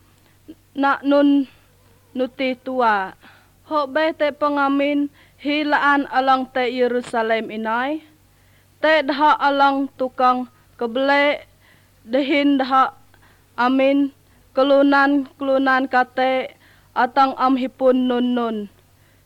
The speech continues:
Te daha alang pegawa tuko, daha atina alang jadi tanggung jawab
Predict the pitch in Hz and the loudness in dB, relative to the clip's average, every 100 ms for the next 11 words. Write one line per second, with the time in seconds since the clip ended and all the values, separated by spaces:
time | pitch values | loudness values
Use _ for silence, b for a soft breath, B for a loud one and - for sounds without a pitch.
0 | _ 302 311 285 294 285 247 277 285 262 | _ -2 -2 -2 -4 -2 0 0 -2 -4
1 | - 247 240 233 233 233 262 - 277 285 | -6 -6 -2 0 0 -4 -12 -6 0 2
2 | 302 294 _ b b b 226 262 262 - | 0 -6 _ b b b -8 0 0 0
3 | 247 311 320 311 311 294 - 277 277 277 | -2 -2 0 2 2 0 -2 -2 2 2
4 | 277 269 b b b - 220 285 262 294 | 0 -8 b b b -16 -2 -2 0 -4
5 | 247 - 269 262 262 247 247 254 254 - | -6 -2 0 0 -2 0 2 4 2 0